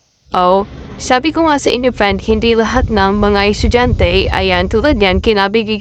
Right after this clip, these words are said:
ng tatay yung anak niya, tapos sa akin, friend, yung tatay, friend, baka to sakmalin ko yung anak niya, friend. Hindi po ako nananakmal ng bata, Chimkin po ang sinasakmal ko. Tapos eto, natatakot din siguro to sa akin si Kuya, Hayat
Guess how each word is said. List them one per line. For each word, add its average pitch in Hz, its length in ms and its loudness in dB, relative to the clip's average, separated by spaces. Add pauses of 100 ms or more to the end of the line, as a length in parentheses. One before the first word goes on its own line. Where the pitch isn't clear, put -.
ng 214 240 2
tatay 220 400 0
yung 214 80 2
anak 196 320 -2
niya, 196 220 -2
tapos - 340 -2
sa - 160 0
akin, 233 240 0
friend, 214 240 0
yung 208 160 2
tatay, 202 400 0
friend, 233 400 -2 (240)
baka 202 320 0
to 247 80 2
sakmalin 247 480 0
ko 226 160 2
yung - 60 -2
anak 190 260 0
niya, 220 160 2
friend. 226 400 -2 (240)
Hindi 214 400 2
po 330 160 2
ako 302 240 0
nananakmal 226 800 0
ng 226 240 2
bata, 220 400 0 (160)
Chimkin 311 640 0
po 233 80 2
ang 190 240 0
sinasakmal 196 720 -2
ko. 214 240 -2 (580)
Tapos 233 400 2
eto, 269 380 0
natatakot 240 580 -2
din 226 140 0
siguro 226 400 2
to 233 100 -2
sa 220 240 0
akin 220 220 0
si 233 160 -4
Kuya, 220 320 0
Hayat 226 420 0